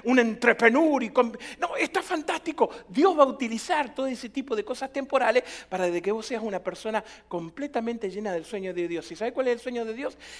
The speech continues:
Que el fruto del Espíritu pueda gozar y pueda salir de tu vida. Porque podés tener dinero y ser un infeliz. Podés tener una carrera y ser un miserable. Podés tener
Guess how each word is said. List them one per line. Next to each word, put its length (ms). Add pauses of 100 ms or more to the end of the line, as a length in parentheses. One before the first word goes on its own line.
(160)
Que 80
el 100
fruto 400
del 140
Espíritu 360
pueda 220
gozar 480
y 140
pueda 320 (180)
salir 560
de 100
tu 140
vida. 220 (200)
Porque 220
podés 240
tener 320
dinero 420
y 100
ser 180
un 100
infeliz. 640 (1400)
Podés 280
tener 320
una 180
carrera 560 (100)
y 80
ser 200
un 80
miserable. 540 (1080)
Podés 280
tener 520